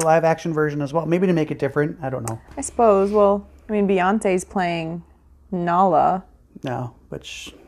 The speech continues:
Speaker 1: whatever. <laughs>
Speaker 2: I love, like, Beyonce, like, in, like, a she's Beyonce sort of way, not in, like, a put her in my childhood movie sort of way.
Speaker 1: Yeah. I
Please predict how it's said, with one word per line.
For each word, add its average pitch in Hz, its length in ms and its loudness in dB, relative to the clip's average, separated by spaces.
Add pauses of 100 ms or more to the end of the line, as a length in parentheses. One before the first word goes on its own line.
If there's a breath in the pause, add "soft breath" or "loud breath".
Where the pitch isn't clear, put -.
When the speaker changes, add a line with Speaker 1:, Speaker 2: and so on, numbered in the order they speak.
Speaker 1:
whatever. - 440 -12 (100)
<laughs> - 920 -6
Speaker 2:
I 339 140 6
love, 202 260 4 (160)
like, 180 160 -2
Beyonce, 175 440 -4
like, 175 220 -4
in, 185 200 -4
like, 170 200 -4
a 165 260 -2 (1400 soft breath)
she's 202 280 0
Beyonce 175 460 0
sort 170 180 2
of 165 60 0
way, 160 360 0
not 180 300 2
in, 180 120 -2
like, 170 240 -2
a 147 320 2 (540)
put - 180 -4
her 160 140 -4
in 156 80 -6
my - 100 -6
childhood 185 380 -4
movie 185 400 -6
sort 220 180 -6
of 226 80 -6
way. 247 240 -6 (140)
Speaker 1:
Yeah. 135 240 -2 (960 soft breath)
I 127 140 2